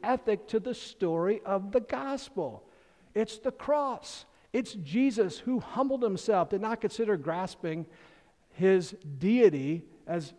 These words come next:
but he gave himself up. He emptied himself,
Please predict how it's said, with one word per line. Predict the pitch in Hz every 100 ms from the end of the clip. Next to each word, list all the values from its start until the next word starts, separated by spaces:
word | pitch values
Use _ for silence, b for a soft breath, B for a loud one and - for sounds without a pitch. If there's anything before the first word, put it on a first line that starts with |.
| -
but | 147 190 -
he | 180
gave | 160 160 214 208
himself | 220 220 - 214 208 240
up. | 240 -
He | 175 202 -
emptied | 233 226 220 180
himself, | 165 - 165 117 -